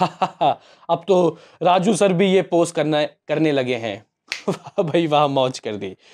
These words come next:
वहीं गाइस इसके अलावा एक बंदे ने तो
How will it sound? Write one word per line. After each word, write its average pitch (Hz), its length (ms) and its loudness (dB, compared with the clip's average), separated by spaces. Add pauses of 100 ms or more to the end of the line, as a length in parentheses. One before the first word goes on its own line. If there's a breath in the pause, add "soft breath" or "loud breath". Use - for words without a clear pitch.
(400 loud breath)
वहीं 196 120 0
गाइस 233 260 2
इसके 220 240 -2
अलावा 208 540 4
एक 185 240 2
बंदे 180 220 2
ने 190 100 0
तो 185 420 0